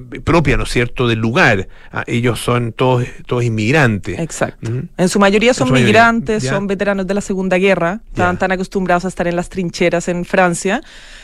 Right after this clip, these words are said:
Speaker 2: que cuando empezaron a llegar, bueno, muchos migrantes a Australia, eh, muchos de ellos de-, llegaron en camello, imagínate, hace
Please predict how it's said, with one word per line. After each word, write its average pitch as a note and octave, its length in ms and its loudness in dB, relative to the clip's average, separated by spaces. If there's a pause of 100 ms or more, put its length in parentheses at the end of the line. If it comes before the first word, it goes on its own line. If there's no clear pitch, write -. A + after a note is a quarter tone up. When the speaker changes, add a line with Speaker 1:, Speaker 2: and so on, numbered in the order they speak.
(140)
Speaker 2:
que G#3+ 160 2
cuando A#3 240 0
empezaron F#3 480 0
a F#3 60 0
llegar, F3 240 2
bueno, E3 160 0
muchos E3 300 -2
migrantes D#3+ 500 0
a F3+ 40 0
Australia, A3+ 540 0 (640)
eh, F3 200 2
muchos F3 280 -2
de F3+ 80 4
ellos F3 180 2
de-, F#3 80 0
llegaron F3 320 2
en F3+ 80 -2
camello, E3+ 420 2
imagínate, D3+ 640 -2
hace E3 480 -2